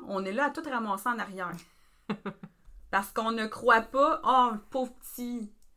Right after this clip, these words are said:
Speaker 1: Tu sais, « Oh, il a sorti les jouets, pauvre petit, il est pas capable de le ramasser. » Hmm.
Speaker 2: Ouais.
Speaker 1: Non. À partir de l'âge de dix-huit mois, là, vingt et un mois, vingt-quatre mois, l'enfant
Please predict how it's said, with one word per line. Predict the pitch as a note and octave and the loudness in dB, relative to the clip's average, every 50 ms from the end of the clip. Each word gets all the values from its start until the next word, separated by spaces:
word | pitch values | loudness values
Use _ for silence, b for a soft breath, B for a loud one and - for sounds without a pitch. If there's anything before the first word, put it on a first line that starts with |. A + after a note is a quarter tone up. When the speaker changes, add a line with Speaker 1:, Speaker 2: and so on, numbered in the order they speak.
| _ _ _ _ _ _ _ _ | _ _ _ _ _ _ _ _
Speaker 1:
Tu | - B3 | -6 -4
sais, « | B3 B3 A#3+ A#3+ A#3+ A#3+ - | -2 -2 -4 -4 -8 -4 2
Oh, | A3+ A#3 A3+ | 2 4 4
il | A#3 A#3 | 4 2
a | |
sorti | A#3 A#3 B3 A#3 - - | 0 0 -4 -6 -4 -4
les | B3+ B3+ | -2 -2
jouets, | B3 A#3+ C4 C#4 | 0 2 0 0
pauvre | C#4 - C#4+ C#4 C4+ - | 2 0 0 -2 -2 -4
petit, | - - - B3+ | -10 -12 -8 -6
il | B3+ A#3+ | -4 -4
est | |
pas | G#3+ G#3+ | -4 -4
capable | G3+ G3+ G3+ G3+ B3 B3 A3+ | -4 -4 -2 -2 -2 -2 -2
de | G#3+ | -4
le | G3+ | -4
ramasser. » | G3 F#3+ F#3 F3+ F3 E3 D#3+ E3 - - - A3+ A3+ G#3 - - - _ _ | -4 -4 -4 -2 0 -2 -2 -2 -6 -8 -8 -6 -6 -8 -8 -12 -18 _ _
Hmm. | - F3+ F#3 F3+ F3 E3+ E3+ E3 E3 E3 E3 - - - _ _ _ _ _ - | -14 -12 -10 -8 -8 -6 -6 -6 -6 -8 -10 -12 -16 -20 _ _ _ _ _ -16
Speaker 2:
Ouais. | - E3+ E3+ E3+ | -14 -10 -8 -4
Speaker 1:
Non. | E3 E3+ A3 C#4+ C#4 A3 F3 E3 E3 B B B B B B B B B | -2 0 2 2 2 0 -2 -6 -10 B B B B B B B B B
À | F#3 F3 | -8 -4
partir | F3+ F#3 - - F4 | -4 -4 -2 -4 -2
de | - | -2
l'âge | D4 A3+ A3+ B3+ C4 A3 | 0 2 2 2 2 0
de | G3 F#3 | -2 -6
dix-huit | F3+ E3+ F#3 G3 G3+ G3+ G3+ F#3 | -6 -8 -10 -10 -8 -8 -6 -6
mois, | F3+ F3 F3 F3+ G#3 B3+ C#4+ B3 | -6 -6 -4 -4 -2 -2 -2 -4
là, | G3+ F#3 G#3 A3+ A3+ G#3+ F#3 E3+ | -4 -6 -6 -6 -6 -6 -6 -8
vingt | E3 D#3+ F#3 G3+ G#3 G#3 - | -8 -10 -8 -8 -8 -8 -8
et | A3+ | -6
un | A3+ G#3 F#3+ F3+ | -4 -4 -4 -4
mois, | F3 E3+ E3 E3+ F3+ G#3 B3 B3 | -6 -6 -6 -6 -4 -4 -4 -4
vingt-quatre | F#3+ F3+ F3+ F3 E3+ - D#3+ D3 - _ | -4 -6 -8 -8 -8 -10 -10 -10 -12 _
mois, | E3 E3 E3 G3+ B3 A#3+ F#3+ b b b b b b b b b b - | -10 -8 -6 -4 -4 -4 -6 b b b b b b b b b b -10
l'enfant | F3 F#3 G#3+ G#3+ F#3+ F3+ F3+ - - G#3+ A#3 | -2 0 2 4 4 2 0 -2 -4 -4 -2